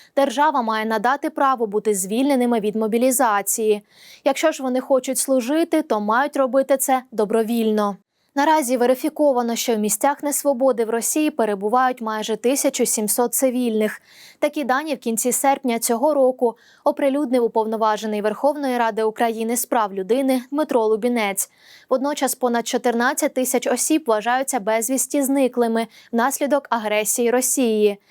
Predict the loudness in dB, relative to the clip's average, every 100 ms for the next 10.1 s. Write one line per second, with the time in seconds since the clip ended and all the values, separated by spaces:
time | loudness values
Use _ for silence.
0 | -20 -8 0 2 2 -2 -2 2 2 2
1 | -2 -2 -2 -2 -4 -2 -2 -2 -4 -2
2 | -4 -2 -2 -2 -2 -2 -2 -2 0 0
3 | 0 0 0 -4 _ _ -2 0 0 0
4 | -2 -2 0 2 0 0 -2 0 0 -2
5 | -2 -4 -2 -2 -2 -2 -2 0 0 0
6 | -2 0 -2 0 2 2 0 0 -2 0
7 | 0 0 -2 -4 -14 -20 -4 -2 2 2
8 | 2 2 2 0 -2 0 -2 0 0 0
9 | 0 -2 -2 -2 -2 -2 -2 0 0 0